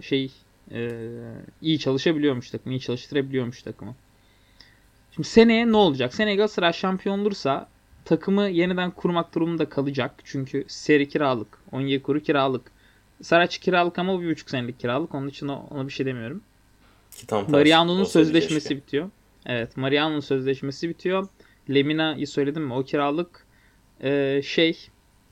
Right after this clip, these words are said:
Speaker 1: başka kim var? Birini satmak durumunda kalabilir Galatasaray. İşte o oyuncuların yerine oyuncu satın
Speaker 2: Büyük
Speaker 1: almak
Speaker 2: ihtimalle
Speaker 1: isterse.
Speaker 2: Belanda ve Sofyan ikilisinden çıkar gibi
Speaker 1: <clears throat>
Speaker 2: gözüküyor.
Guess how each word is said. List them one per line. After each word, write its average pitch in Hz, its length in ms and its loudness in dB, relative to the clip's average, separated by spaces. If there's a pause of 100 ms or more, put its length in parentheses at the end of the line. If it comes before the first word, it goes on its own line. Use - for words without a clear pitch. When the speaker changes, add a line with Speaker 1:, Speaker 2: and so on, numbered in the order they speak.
(560)
Speaker 1:
başka 143 280 0
kim 147 240 -6
var? 156 180 -2 (300)
Birini 175 360 2
satmak 175 580 -2 (120)
durumunda 165 340 0
kalabilir 156 320 0
Galatasaray. 151 680 -2
İşte - 460 -6 (360)
o 143 300 4
oyuncuların 151 440 0
yerine 151 300 0
oyuncu 151 200 -4
satın 120 200 -6
Speaker 2:
Büyük 151 120 -2
Speaker 1:
almak 147 160 0
Speaker 2:
ihtimalle 123 380 2
Speaker 1:
isterse. 113 240 6
Speaker 2:
Belanda 117 340 2
ve 110 300 4
Sofyan 104 500 -2
ikilisinden 98 680 -8 (240)
çıkar 82 320 -4
gibi 80 200 -10
Speaker 1:
<clears throat> 80 120 -4
Speaker 2:
gözüküyor. 71 480 -8